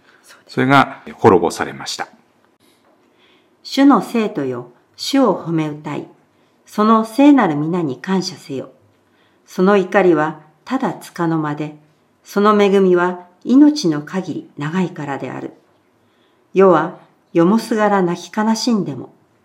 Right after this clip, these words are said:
Speaker 1: 朝とともに喜びが来る。私は安らかな時に言っ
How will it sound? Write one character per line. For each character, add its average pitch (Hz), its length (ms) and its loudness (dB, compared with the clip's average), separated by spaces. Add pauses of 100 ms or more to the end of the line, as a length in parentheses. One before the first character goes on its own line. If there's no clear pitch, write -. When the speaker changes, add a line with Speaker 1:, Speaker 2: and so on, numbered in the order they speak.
(420)
Speaker 1:
朝 262 280 0
と 175 140 -6
と - 100 -8
も 180 180 2
に 127 220 -6 (440)
喜 156 80 0 (340)
び 160 80 2
が 151 160 -2
来 151 160 -12
る。 - 180 -14 (1600)
私 185 400 -2
は 190 100 2
安 170 320 0
ら 240 140 0
か 180 120 -4
な 160 120 -2
時 185 260 -8
に 147 120 -2
言 131 80 -8
っ - 20 -20